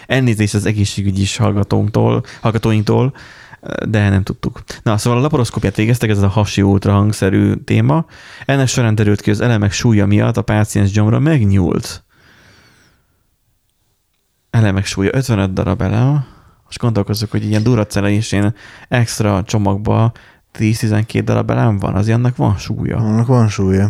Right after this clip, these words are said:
Speaker 1: Na most azt megszorzom tízzel mondjuk, vagy inkább akkor csak legyen mondjuk hat. Hű.
Speaker 2: Hát szerintem azért egy kiló biztos, hogy van, ha nem
Speaker 1: Ha
Speaker 2: több.
Speaker 1: nem több, inkább. Aha.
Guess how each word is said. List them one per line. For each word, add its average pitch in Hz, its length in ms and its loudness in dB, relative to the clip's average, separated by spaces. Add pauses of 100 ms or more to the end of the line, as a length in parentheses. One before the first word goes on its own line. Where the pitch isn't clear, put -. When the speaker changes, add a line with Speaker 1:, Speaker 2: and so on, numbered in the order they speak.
(400)
Speaker 1:
Na 117 100 -2
most - 100 -2
azt - 140 -6
megszorzom 104 680 -2
tízzel 104 500 -2
mondjuk, 120 720 -2 (320)
vagy 113 180 -6
inkább 110 260 -6
akkor 104 200 -6
csak - 200 -8
legyen 104 320 -4
mondjuk - 240 -8
hat. - 440 -10 (1160)
Hű. 117 460 2 (560)
Speaker 2:
Hát 277 140 -6
szerintem 311 320 -2
azért 277 240 0
egy 262 120 -4 (360)
kiló 113 340 2
biztos, 117 440 -2
hogy 95 200 -2
van, 98 280 0
ha 104 60 -4
nem 101 220 0
Speaker 1:
Ha 110 60 -2
Speaker 2:
több. 113 140 4 (100)
Speaker 1:
nem 117 220 0
több, 98 260 -6
inkább. 110 540 -6
Aha. 131 400 -6